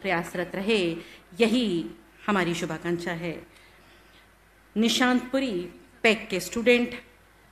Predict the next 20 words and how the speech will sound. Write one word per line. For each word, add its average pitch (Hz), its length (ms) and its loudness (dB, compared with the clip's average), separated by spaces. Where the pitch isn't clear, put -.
चंडीगढ़ 208 560 0
से 180 220 -6
ये 196 100 2
सम्मान 208 680 4
आपको 175 340 2
बहुत 202 340 2
बहुत 185 300 0
मुबारक, 180 560 0
आपके 185 300 -2
प्रयासों 208 460 0
के 196 180 -4
लिए, 165 200 0
आपके 165 280 -2
सहयोग 185 540 -6
के 175 100 -6
लिए 160 320 -6
आपको 175 320 -4
बधाई। 165 600 -2
हरनाज 262 400 6
सिकंद, 247 1040 -2